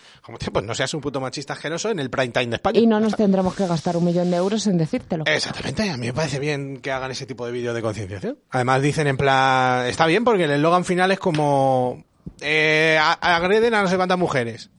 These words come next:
Speaker 1: Tú no has sido, entonces ¿quién? Pues
Speaker 2: Es
Speaker 1: si
Speaker 2: que
Speaker 1: no has
Speaker 2: es
Speaker 1: sido
Speaker 2: eso,
Speaker 1: tú
Speaker 2: es que parece que son las mujeres las que se autoagreden.
Speaker 1: <laughs> Si no has sido tú y no ha sido el de al lado, ¿quién ha sido? Ayúdanos a descubrir quién es o a que no haya quién es.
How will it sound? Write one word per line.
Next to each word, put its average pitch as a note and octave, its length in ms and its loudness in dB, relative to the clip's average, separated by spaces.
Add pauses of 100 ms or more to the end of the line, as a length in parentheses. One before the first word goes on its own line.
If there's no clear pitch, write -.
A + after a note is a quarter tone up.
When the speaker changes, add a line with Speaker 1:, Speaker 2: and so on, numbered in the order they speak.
(120)
Speaker 1:
Tú G3 120 0
no G3+ 80 2
has E3+ 100 0
sido, A#2+ 400 -6
entonces D3+ 340 -2
¿quién? G2 240 -16 (500)
Pues G#3+ 140 6
Speaker 2:
Es A3 60 4
Speaker 1:
si - 60 -2
Speaker 2:
que C#4+ 60 4
Speaker 1:
no C4+ 60 6
has - 80 4
Speaker 2:
es D4+ 60 6
Speaker 1:
sido F4+ 180 6
Speaker 2:
eso, D#4 80 8
Speaker 1:
tú B3+ 320 6
Speaker 2:
es B3 80 0
que D4+ 120 -2
parece D4+ 380 0
que D#4+ 80 -2
son D#4+ 160 2
las D#4+ 100 4
mujeres C4+ 400 0
las B3+ 140 -2
que B3 140 0
se A#3+ 120 -4
autoagreden. G#3+ 720 0 (160)
Speaker 1:
<laughs> G#3 160 4
Si E3+ 140 -4
no F#3+ 80 2
has F#3 80 2
sido G#3 200 4
tú D3+ 120 0
y - 20 0
no D3+ 80 2
ha D3 60 2
sido F3 140 2
el F3 40 0
de E3+ 60 4
al E3 100 2
lado, A3+ 180 0
¿quién D#3 140 -2
ha C#3 80 0
sido? A2 300 -6
Ayúdanos A#2 500 -2
a D3+ 140 0
descubrir B2 500 -4
quién B2 160 -6
es B3+ 240 -2
o A#2 160 -2
a A#2 100 -4
que A2 120 -4
no B2+ 100 2
haya C3+ 160 2
quién A3+ 240 -2
es. - 240 -10